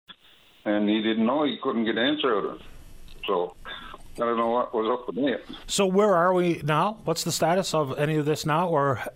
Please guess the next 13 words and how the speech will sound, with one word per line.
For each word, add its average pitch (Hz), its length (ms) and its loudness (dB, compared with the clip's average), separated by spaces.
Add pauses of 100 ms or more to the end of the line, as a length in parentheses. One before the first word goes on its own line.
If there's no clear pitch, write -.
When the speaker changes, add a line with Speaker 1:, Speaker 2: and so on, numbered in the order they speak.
Speaker 2:
has 123 180 -4
it 117 100 -4
been 131 300 -2
come 135 160 -2
and 127 80 -2
gone? 107 260 -2 (1300)
Speaker 1:
No, 202 260 2
no, 185 220 2
it's 151 160 2
still, - 320 -4 (320)
<laughs> - 540 -14
it's 123 200 0
still, 180 540 2